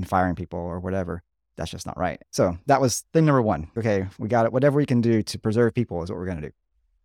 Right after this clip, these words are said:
So I think the first thing we looked at is, okay, what are our big expenses outside of people that we can cut without impacting either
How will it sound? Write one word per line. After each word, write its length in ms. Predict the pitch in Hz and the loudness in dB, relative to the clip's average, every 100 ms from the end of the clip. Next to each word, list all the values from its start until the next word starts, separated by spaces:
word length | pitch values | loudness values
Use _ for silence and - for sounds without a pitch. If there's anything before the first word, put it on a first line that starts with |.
| - | -4
So 100 | 110 | 0
I 60 | |
think 160 | 143 120 | 0 0
the 60 | |
first 360 | 95 120 123 - | 0 0 0 0
thing 120 | 120 | -2
we 60 | 101 | 0
looked 180 | 101 104 | -2 -2
at 120 | 95 | -2
is, 140 | 95 | -2
okay, 160 | 113 98 | -2 0
what 120 | 123 | 2
are 80 | 139 | 4
our 120 | 120 | 4
big 240 | 95 117 113 | 2 2 2
expenses 1000 | 95 - 107 113 113 85 82 95 - - _ _ _ | 0 -2 2 2 2 -2 -4 -6 -10 -14 _ _ _
outside 440 | 113 131 - 95 82 | -4 -4 -2 -2 -2
of 100 | - | -8
people 360 | - 101 127 _ _ _ | -12 -12 -16 _ _ _
that 240 | 117 95 | 0 0
we 100 | 117 | -2
can 140 | 107 101 | -4 -4
cut 320 | 113 95 90 - _ | -2 -2 -2 -10 _
without 540 | 101 95 98 101 98 - _ _ _ _ - | -6 -2 0 0 -2 -6 _ _ _ _ -2
impacting 720 | 113 117 104 - 101 98 98 | 0 0 -2 -2 -4 -4 -6
either 340 | 110 95 90 | -6 -4 -6